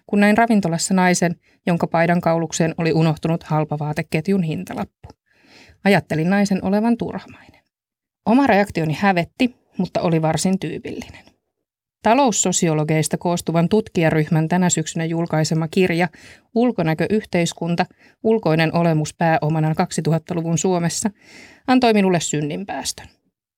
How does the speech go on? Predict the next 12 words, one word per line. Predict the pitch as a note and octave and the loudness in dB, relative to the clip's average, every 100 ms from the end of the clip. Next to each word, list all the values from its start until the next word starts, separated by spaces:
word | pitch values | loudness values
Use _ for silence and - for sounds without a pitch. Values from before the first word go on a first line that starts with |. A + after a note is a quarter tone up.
| _ - | _ 0
Kirjassaan | G3+ A#3+ G3+ E3+ E3+ | 2 4 2 0 2
turkulaiset | G3 - E3+ D#3+ D#3 - | 0 0 -2 -2 -2 -4
taloussosiologit | G3 F#3+ D#3+ - D3+ E3 D#3+ E3+ - | -2 0 -2 -2 0 0 0 -4 -4
tutkivat | F#3+ - D#3+ D#3 | -6 -4 -6 -4
ulkonäön | G3 G3 F#3+ F3 E3+ | 0 0 0 0 2
ja | E3+ | 2
elämässä | F3 G#3 G#3+ D#3 D#3+ | 2 2 2 2 0
menestymisen | E3 E3 - D#3+ D#3 E3 | 2 0 0 -2 -2 0
välistä | F#3 F#3 - | 2 2 0
yhteyttä | - G3 - A3 G#3 - - _ | 0 0 0 -2 -2 -6 -10 _
suomalaisessa | - F3+ E3 D#3 D#3 - - | -4 0 2 2 2 0 -2
yhteiskunnassa. | D#3 - - - - - - - - | -4 -10 -8 -8 -8 -16 -14 -12 -12